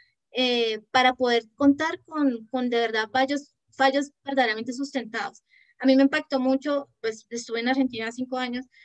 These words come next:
el caso de las papeleras. Porque el caso de las papeleras fue justo cuando, pues digamos que estaba todavía el caso de Ecuador contra Colombia y ya venía las balleneras. Y estando en Argentina salió el estudio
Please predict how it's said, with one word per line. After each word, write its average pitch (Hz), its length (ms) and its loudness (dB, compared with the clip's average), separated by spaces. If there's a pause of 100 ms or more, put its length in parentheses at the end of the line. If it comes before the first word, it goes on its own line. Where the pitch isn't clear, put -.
(120)
el 233 120 -4
caso 226 160 -4
de 233 60 -4
las 247 120 -2
papeleras. 208 480 -8 (720)
Porque 285 200 0
el 285 40 -2
caso 294 140 0
de - 60 0
las 320 100 -2
papeleras 302 440 0
fue 302 120 -6
justo 294 380 -6
cuando, 277 280 2
pues 233 220 -4
digamos 220 260 -8
que 254 300 -4 (760)
estaba 233 380 -2
todavía 262 280 2
el 220 80 -4
caso 240 240 -6
de 247 60 -6
Ecuador 240 320 -4
contra 240 200 -12
Colombia 285 420 0
y 262 80 -4
ya 214 140 -4
venía 226 340 -4 (180)
las 240 140 -8
balleneras. 214 540 -6 (1400)
Y 302 80 0
estando 302 300 2
en 320 60 -2
Argentina 302 520 0
salió 285 420 2
el 269 100 2
estudio 262 760 0